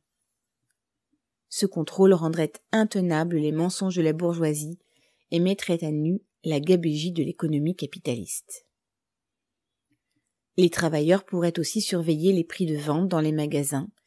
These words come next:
et se donner ainsi les moyens d'imposer une véritable indexation des salaires et des pensions sur les prix, les taxes et les prélèvements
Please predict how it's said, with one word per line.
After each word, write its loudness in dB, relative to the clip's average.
et 0
se 0
donner 2
ainsi 0
les 2
moyens 0
d'imposer 2
une 4
véritable 0
indexation -4
des -2
salaires -2
et 2
des -2
pensions -6
sur 0
les 4
prix, -4
les 4
taxes -2
et -2
les 0
prélèvements 0